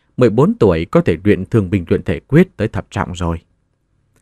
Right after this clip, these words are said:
Lão giả mặc áo bào xám gật đầu nói: "Diệp gia Tam Bờ Phủ ba trăm năm, người tu luyện tới tiên thiên không ít, nhưng mà mười bốn tuổi có thể đạt được võ đạo tiên thiên, chỉ có một mình hắn thôi.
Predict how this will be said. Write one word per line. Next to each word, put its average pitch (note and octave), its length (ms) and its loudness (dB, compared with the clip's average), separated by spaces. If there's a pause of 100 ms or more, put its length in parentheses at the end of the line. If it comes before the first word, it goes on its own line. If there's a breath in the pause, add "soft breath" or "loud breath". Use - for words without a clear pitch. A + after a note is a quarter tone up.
(460)
Lão D3 120 4
giả A#2 120 0
mặc G#2 200 -2
áo D#3 140 0
bào G2 220 -2
xám D3 380 -4
gật E2 140 -2
đầu D#2+ 180 -6
nói: C#3+ 300 -4 (520)
"Diệp G2 280 0
gia G2 120 -4
Tam F#2 260 -4
Bờ F2+ 160 -2
Phủ E2+ 360 -2
ba G2+ 300 -6
trăm F2 200 -4
năm, F2+ 220 -2 (380)
người A2 220 4
tu C3 200 0
luyện G2+ 160 0
tới D3+ 100 0
tiên G2+ 220 -2
thiên F2+ 240 -2
không F2+ 240 -4
ít, E3+ 200 0 (500)
nhưng F#3+ 120 6
mà D3 100 4
mười B2+ 160 2
bốn D3+ 320 2
tuổi E2+ 300 2
có D#3+ 100 2
thể A2 120 -2
đạt F2+ 240 -6
được G2+ 280 -2
võ G#2 160 0
đạo F#2+ 300 -4
tiên B2+ 200 0
thiên, B2+ 280 0 (380)
chỉ - 100 0
có G3+ 120 4
một A#2 240 0
mình F2 160 -4
hắn A2+ 260 -4
thôi. A2+ 240 -2